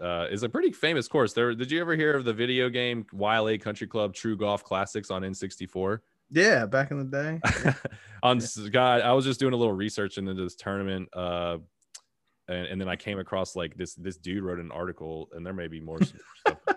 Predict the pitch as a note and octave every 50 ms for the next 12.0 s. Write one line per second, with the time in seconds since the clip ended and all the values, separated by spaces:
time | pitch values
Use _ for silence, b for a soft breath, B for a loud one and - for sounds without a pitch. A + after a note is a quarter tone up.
0 | - _ _ - G2+ G#2 A2+ A#2+ B2 B2 - - B2 A2 F#2 F2+ F#2+ F#2 G2 G#2
1 | G2 - F#2 F2+ F2+ F2+ G2 G2+ F#2+ A2+ A2+ A2+ A2 G2+ F#2+ E2 _ _ - G#2+
2 | G#2 G2 - - G#2 G#2 F#2 F2+ G#2 G#2+ G#2+ G#2 G#2 G2 F#2 E2+ F2+ F#2 F#2+ G2
3 | F2+ F2 F2+ F#2+ F#2+ - G2 F2+ E2 F2 F2 E2+ E2+ E2 E2+ E2 D#2+ E2+ D#2+ D#2+
4 | E2+ E2+ D#2+ - _ F#2 F2+ F2+ F2+ F2+ E2+ F2+ F2 F2 D#2+ E2+ F2 D#2+ D#2 -
5 | F2 F2+ F2 - F2+ D#2 F2+ F2 E2+ E2 D#2+ D#2 - _ _ _ _ _ F#2 F2+
6 | F2 E2+ F2 F2+ F#2+ G#2 G#2+ G#2+ G#2+ G2+ - G#2+ G2 - E2+ - - E2 D#2+ D#2
7 | _ - - - A2+ G2+ G#2 G2 F#2+ F#2 - - F#2+ F2+ F2+ - - E2 D#2+ -
8 | - - _ _ _ _ - F2+ F2+ F2 E2 - _ _ _ _ _ - G#2+ G2+
9 | G2+ G2 G2 F#2+ F#2 F#2 F#2 F2+ F2 E2+ - - F2+ F2 F2 E2+ E2+ E2+ E2 E2+
10 | E2 E2 E2 D#2 D#2+ D#2+ D#2+ D#2+ - - F2+ F#2 F#2 - - G2+ F#2+ E2+ - -
11 | E2+ E2+ E2 D#2+ D#2+ D#2+ D#2+ D#2+ D#2+ - D#2+ D#2 D#2 D#2 - - E2 - - -